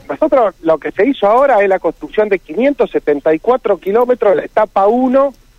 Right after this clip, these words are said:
del gasoducto Néstor Kirchner. ¿Qué hace? Refuerza todo el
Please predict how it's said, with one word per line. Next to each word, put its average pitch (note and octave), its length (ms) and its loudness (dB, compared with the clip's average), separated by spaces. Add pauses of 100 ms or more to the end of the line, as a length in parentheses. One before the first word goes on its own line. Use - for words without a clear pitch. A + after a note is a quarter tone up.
(160)
del C#3 120 2
gasoducto E3+ 440 0
Néstor D#3+ 260 -2
Kirchner. A#2+ 400 -4
¿Qué G#3 140 0
hace? G#3 420 0 (600)
Refuerza A3 640 0
todo C#4+ 260 2
el F#3+ 180 -4